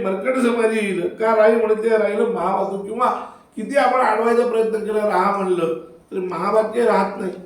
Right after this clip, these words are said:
वाऱ्याचा जर जोर आला तर तो तसा राहत नाही.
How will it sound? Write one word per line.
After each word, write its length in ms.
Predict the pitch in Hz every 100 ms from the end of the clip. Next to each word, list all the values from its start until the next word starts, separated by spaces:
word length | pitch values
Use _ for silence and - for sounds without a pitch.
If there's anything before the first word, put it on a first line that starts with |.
| - -
वाऱ्याचा 360 | 180 180 196 202
जर 140 | 208
जोर 300 | 190 180 190
आला 300 | 180 165 170 - 185
तर 40 |
तो 260 | 202 208 180
तसा 100 | 185
राहत 380 | 165 160 -
नाही. 200 | 220 196